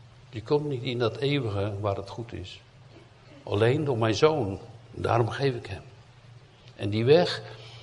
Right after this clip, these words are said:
die is nog, zelfs ook voor Johannes de Doper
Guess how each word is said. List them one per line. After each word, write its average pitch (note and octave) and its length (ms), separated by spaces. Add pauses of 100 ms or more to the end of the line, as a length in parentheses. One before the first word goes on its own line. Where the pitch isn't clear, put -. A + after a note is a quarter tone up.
(100)
die A#2+ 160
is G#2+ 160
nog, A2 360
zelfs E3+ 500
ook C3 160
voor A#2 160
Johannes G#2+ 300
de F#2 120
Doper A#2+ 380